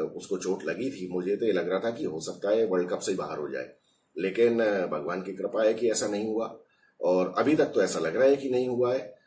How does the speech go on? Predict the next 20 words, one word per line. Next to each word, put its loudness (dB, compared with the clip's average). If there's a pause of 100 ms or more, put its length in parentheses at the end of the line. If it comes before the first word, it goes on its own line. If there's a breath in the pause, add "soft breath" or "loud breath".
(120)
और 2
मुझे 4
लगता 2
है 6
कि 0
हार्दिक 0
पांड्या 2
को -4
टीम -6
में -2
वापस -4
जल्दी -2
लाने 0
की -6
इनको -4
भी -4
जल्दी -4
नहीं -6
करनी -10
चाहिए। -14